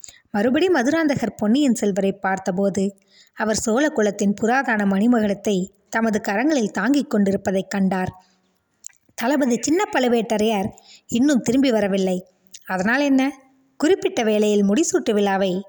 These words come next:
நானே நடத்தி வைக்கிறேன். தந்தையே, விஜயால சோழர் முதல் நம் முன்னோர்கள் அணிந்து வந்த இந்த மணிமகுடத்தை தாங்கள் எனக்கு அளிக்க உவந்தீர்கள். சாமந்தர்கள், தளபதிகள்,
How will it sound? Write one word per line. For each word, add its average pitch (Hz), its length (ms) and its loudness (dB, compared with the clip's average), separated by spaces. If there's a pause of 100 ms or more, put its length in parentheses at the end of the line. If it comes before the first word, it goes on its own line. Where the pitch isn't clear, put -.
(140)
நானே 208 300 0
நடத்தி 233 320 -2
வைக்கிறேன். 185 440 -2 (480)
தந்தையே, 196 560 0 (360)
விஜயால 262 360 0
சோழர் 208 420 0
முதல் 190 380 0 (180)
நம் 226 160 0
முன்னோர்கள் 277 500 2
அணிந்து 208 300 0
வந்த 196 240 0
இந்த 247 320 2
மணிமகுடத்தை 202 720 0 (240)
தாங்கள் 247 340 0
எனக்கு 202 340 -2
அளிக்க 220 260 -2
உவந்தீர்கள். 196 640 0 (680)
சாமந்தர்கள், 214 800 0
தளபதிகள், 226 600 -2